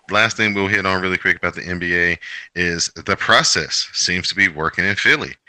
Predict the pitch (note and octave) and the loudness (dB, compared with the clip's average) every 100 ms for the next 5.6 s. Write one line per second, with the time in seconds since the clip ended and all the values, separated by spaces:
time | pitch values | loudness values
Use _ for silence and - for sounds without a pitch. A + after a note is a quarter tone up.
0 | - - - - D#2 D2 D2+ - F2+ - | -14 -12 -10 -6 -6 -4 -4 -2 -2 0
1 | G#2+ A2+ - F2 F#2+ F2+ F2 E2 E2+ - | -2 0 -2 0 0 2 0 0 -2 -2
2 | E2 C#2+ D2+ D#2 D#2+ D#2 D#2+ D#2 D#2 F#2 | -6 -6 -6 0 0 2 0 0 0 -2
3 | C#2 D#2 D2 D2 D#2+ D2+ - D#2 D2+ D2+ | -2 -2 -6 -10 -8 -6 -6 -6 -4 -4
4 | A#1 D2 - E2+ D#2+ - D2+ - - D#2+ | -4 -8 -2 0 2 0 -4 -6 -4 -2
5 | - C#2 - F#2+ - C#2+ | -2 -4 -2 -2 -2 -8